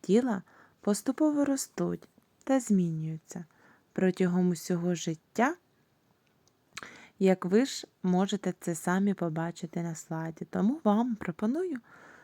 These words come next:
переглянути їх, адже спочатку наше життя зароджується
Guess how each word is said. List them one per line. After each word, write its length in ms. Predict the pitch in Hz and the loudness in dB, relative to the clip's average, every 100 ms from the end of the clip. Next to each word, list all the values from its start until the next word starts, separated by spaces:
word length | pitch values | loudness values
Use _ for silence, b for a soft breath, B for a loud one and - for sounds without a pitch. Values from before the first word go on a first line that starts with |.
| B B _ _ | B B _ _
переглянути 1120 | 320 330 330 285 254 247 220 185 170 160 - | 6 8 6 6 4 6 6 4 0 -2 -2
їх, 400 | 170 170 175 165 _ _ _ _ _ - | -2 0 -2 -2 _ _ _ _ _ 0
адже 540 | 190 180 170 165 165 180 _ _ | 2 4 0 -8 -8 -10 _ _
спочатку 1000 | - - 175 165 - 233 311 - - 180 b b b b b | -18 -8 -6 -4 0 2 2 0 -8 -10 b b b b b
наше 460 | 190 208 262 - 196 | 2 6 6 2 -2
життя 580 | 170 175 - - 254 311 - _ _ - | -2 -4 -6 0 0 0 -8 _ _ -8
зароджується 1200 | 170 180 175 175 165 165 170 170 - - - | 0 4 4 2 0 -2 -2 -2 -6 -14 -10